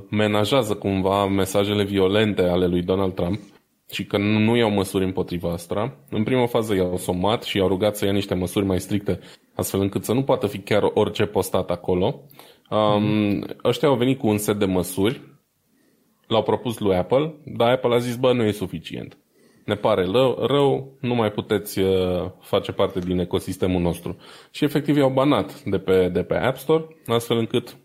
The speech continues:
Speaker 1: cel puțin dacă ai iPhone, nu mai poți avea acces la aplicația asta. Am impresia că, um, s-, chestia asta s-a întâmplat între timp și pe Android. Nu mai sunt, nu sunt foarte
Speaker 2: Da,
Speaker 1: sigur.
Speaker 2: pe Google Play nu, nu mai este Parler,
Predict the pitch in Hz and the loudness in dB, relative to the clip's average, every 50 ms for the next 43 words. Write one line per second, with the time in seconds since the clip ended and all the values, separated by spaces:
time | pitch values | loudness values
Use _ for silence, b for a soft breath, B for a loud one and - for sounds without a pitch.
0 | _ - - - 117 107 - 107 101 - 113 107 104 95 95 92 - - 92 90 | _ -8 -2 -2 -2 0 -2 -4 -4 0 0 2 2 2 2 0 0 0 -2 -2
1 | 85 - - 98 92 82 - 87 101 110 - 123 117 123 - B B B B B | -2 -4 -4 -4 -2 -2 0 -2 -2 -2 0 -2 -4 -4 -4 B B B B B
2 | B B 110 113 107 95 - 101 - - 90 92 92 92 - - 101 92 92 90 | B B 0 0 0 0 0 -2 -2 0 0 0 0 0 -2 -2 -2 -2 0 0
3 | 87 - 87 87 - 98 92 - - 90 87 90 - - 120 131 135 - B B | -2 -2 -6 -4 -2 -2 -2 -2 -2 -2 -4 -4 -4 -4 -4 -4 -4 -8 B B
4 | B B B B B - 120 127 131 135 131 143 143 139 139 135 139 - - 135 | B B B B B 0 2 2 2 2 2 2 0 2 0 -2 -2 0 0 2
5 | 131 131 131 131 127 123 123 127 123 - _ - - - - - - - - - | 4 4 4 2 2 0 0 -2 -4 -6 _ -20 -14 -12 -10 -10 -10 -10 -12 -14
6 | _ - - 131 127 131 - 127 120 - - 123 117 117 113 123 - - 127 113 | _ -4 -2 0 0 2 0 0 0 2 2 2 2 2 2 0 0 0 0 0
7 | 110 107 117 113 - 127 120 - 120 113 - 117 110 - 131 123 117 117 - 123 | 2 0 0 0 0 0 0 0 0 0 0 0 0 2 2 2 2 2 0 -2
8 | 110 - - 95 90 90 87 90 87 87 87 87 - - - 98 95 92 92 92 | -2 0 2 2 2 2 2 2 2 2 2 0 -2 -4 -4 -2 0 0 2 2
9 | 95 92 90 87 85 82 98 113 113 104 87 82 - 90 85 92 110 107 - 92 | 2 2 2 2 0 0 0 0 2 2 0 0 -2 -4 -2 0 -2 -2 -2 -4
10 | 87 - 87 - - 87 127 117 98 82 85 107 101 113 123 117 110 107 101 - | -4 -4 -4 -4 -4 -2 0 0 0 0 0 -2 0 2 2 2 2 0 0 0
11 | - 120 123 123 117 113 110 117 113 107 98 90 85 87 104 101 101 95 92 87 | 0 2 2 2 2 2 2 2 2 2 0 0 -2 -2 0 0 2 2 0 0
12 | 82 - - - - 127 120 120 113 113 113 113 107 | -2 -4 -6 -4 -2 0 0 2 2 2 2 0 0